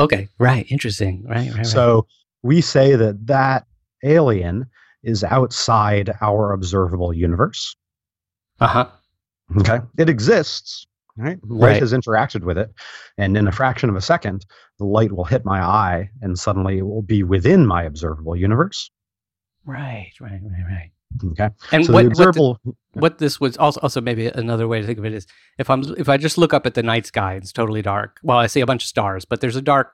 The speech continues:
Speaker 1: patch in between the stars, and suddenly a light appears.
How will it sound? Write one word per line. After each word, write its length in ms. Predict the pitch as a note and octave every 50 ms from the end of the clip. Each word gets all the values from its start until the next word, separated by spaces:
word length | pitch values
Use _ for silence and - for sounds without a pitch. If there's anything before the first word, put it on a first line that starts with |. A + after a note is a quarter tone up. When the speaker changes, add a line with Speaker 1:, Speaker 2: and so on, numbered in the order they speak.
| _ _ _ _ _ -
Speaker 1:
patch 480 | - A#2 G#2 A#2 - - - - - _ _ _ _ _ _ _ _ _ _ _ _ _ -
in 140 | - C3 A#2
between 240 | A2 F#2 B2 A#2+
the 100 | A#2 A#2
stars, 500 | G#2+ - A#2 G#2 G2 F#2 G2+ - - - _ _ _ _ _ _ _ _ _ _ _ -
and 140 | C3+ B2+
suddenly 640 | - D3+ D3+ D3 D3 C#3+ C#3 C3 B2+ B2 A#2 - _ _ _ _ _ _ _ _ _ _ _ _ -
a 60 | C3+
light 240 | B2+ B2+ A#2 A#2 A2
appears. 540 | G#2 - G#2 G2 F#2+ G#2 - - - -